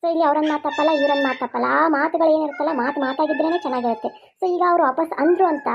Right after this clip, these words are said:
ಅಶ್ವಿನಿ ಗೌಡ ಅವ್ರು ಟ್ರಿಗರ್ ಆಗೋದು ಸಹಜ. ಮತ್ತೆ ಅಲ್ಲಿ ಇನ್ನೇನ್ ಏನೇನ್ ಮಾತುಗಳು ನಡೆದಿದೆ ಅಂತ ನನಗೆ ಗೊತ್ತಿಲ್ಲ. ಅವ್ರು ಟ್ರಿಗರ್ ಆಗಿ "ನಿಮ್ಮ ಅಮ್ಮಂಗೂ ಹೋಗಿ ಹೇಳು" ಅಂತ ಹೇಳ್ತಾರೆ. ಇವೇನು ಬ್ಯಾಡ್ ವರ್ಡ್ ಅಲ್ಲ ನಿಜ ಹೇಳ್ಬೇಕಂದ್ರೆ, but ಅನ್ಸ್ಕೊಳ್ಳೋರಿಗೆ ಅದು ಹೇಗ್ ಬರುತ್ತೆ ಅದು ಗೊತ್ತಾಗುತ್ತೆ. ಯಾಕಂದ್ರೆ ಅಶ್ವಿನಿ ಗೌಡ ಅವ್ರು ಸಾಕಷ್ಟು ಸಲ ಹೇಳಿದ್ದಾರೆ ನನಗೆ ಈ ಕ್ವಶನ್ ಯೂಸ್ ಮಾಡಿ, ಅವ್ರು ಯೂಸ್ ಮಾಡಿದ್ರೆ ಸೆಕೆಂಡ್ ನಾವು ಯೂಸ್ ಮಾಡದೇ ಇದ್ರೆ ಚೆನ್ನಾಗಿರುತ್ತೆ.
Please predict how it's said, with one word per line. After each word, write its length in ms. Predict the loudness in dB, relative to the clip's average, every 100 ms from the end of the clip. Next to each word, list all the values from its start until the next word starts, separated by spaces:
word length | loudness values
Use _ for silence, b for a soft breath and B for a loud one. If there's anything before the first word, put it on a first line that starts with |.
| -6 _ -6
ಅಶ್ವಿನಿ 260 | -4 2 4
ಗೌಡ 140 | 4
ಅವ್ರು 140 | 4 2
ಟ್ರಿಗರ್ 240 | 0 0
ಆಗೋದು 200 | 0 -2
ಸಹಜ. 220 | -2 -2 0
ಮತ್ತೆ 220 | -2 -2
ಅಲ್ಲಿ 120 | 0
ಇನ್ನೇನ್ 280 | 0 2 2 2
ಏನೇನ್ 160 | 0 0
ಮಾತುಗಳು 340 | 0 -2 -2
ನಡೆದಿದೆ 240 | -2 -2
ಅಂತ 180 | -2 0
ನನಗೆ 180 | -2 -2
ಗೊತ್ತಿಲ್ಲ. 260 | -2 -2 -4 -6 _ -6
ಅವ್ರು 160 | -2
ಟ್ರಿಗರ್ 240 | 0 2 2
ಆಗಿ 160 | 2
"ನಿಮ್ಮ 160 | 0 0
ಅಮ್ಮಂಗೂ 260 | 0 2
ಹೋಗಿ 220 | 2 2 2
ಹೇಳು" 180 | 0
ಅಂತ 160 | 0 -2
ಹೇಳ್ತಾರೆ. 300 | -2 -4 -6 -14 -6
ಇವೇನು 220 | 2 4 4
ಬ್ಯಾಡ್ 200 | 2 2
ವರ್ಡ್ 160 | 2
ಅಲ್ಲ 140 | 0 -2
ನಿಜ 120 | -4 -4
ಹೇಳ್ಬೇಕಂದ್ರೆ, 400 | -6 -6 -6 -6
but 100 | -4
ಅನ್ಸ್ಕೊಳ್ಳೋರಿಗೆ 680 | -6 -4 -2 0 -2 -2
ಅದು 240 | -4 -2 -2
ಹೇಗ್ 120 | -2
ಬರುತ್ತೆ 300 | -2 -4 -6
ಅದು 140 | -6
ಗೊತ್ತಾಗುತ್ತೆ. 400 | -6 -8 -12 -14
ಯಾಕಂದ್ರೆ 260 | -12 -4 -2
ಅಶ್ವಿನಿ 260 | -2 -4 -4
ಗೌಡ 80 |
ಅವ್ರು 120 | -4 -6
ಸಾಕಷ್ಟು 440 | -12 -10 -10 -6
ಸಲ 60 | -6
ಹೇಳಿದ್ದಾರೆ 240 | -6 -6
ನನಗೆ 280 | -10 -10 -12
ಈ 20 |
ಕ್ವಶನ್ 320 | -12 -14 -14 -12
ಯೂಸ್ 220 | -8 -8
ಮಾಡಿ, 140 | -6 -10 -12 b b -2
ಅವ್ರು 180 | 2 2
ಯೂಸ್ 120 | 2
ಮಾಡಿದ್ರೆ 260 | 0 0 -2
ಸೆಕೆಂಡ್ 300 | -4 -6 -4
ನಾವು 200 | 0 0
ಯೂಸ್ 120 | 0
ಮಾಡದೇ 240 | 0 -2
ಇದ್ರೆ 140 | -2 -4
ಚೆನ್ನಾಗಿರುತ್ತೆ. 680 | -6 -12 -12 -18 _ _